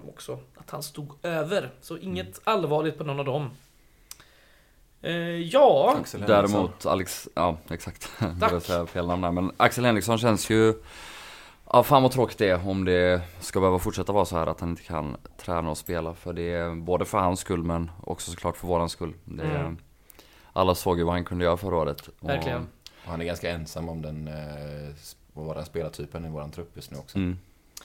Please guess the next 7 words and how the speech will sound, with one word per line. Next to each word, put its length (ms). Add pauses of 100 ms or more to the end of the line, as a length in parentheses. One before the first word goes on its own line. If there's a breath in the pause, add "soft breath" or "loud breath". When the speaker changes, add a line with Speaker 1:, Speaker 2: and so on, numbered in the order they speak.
(300 loud breath)
Speaker 1:
Ja, 140
för 80
där 220
är 80
väl 120
prognosen, 680
eh, 640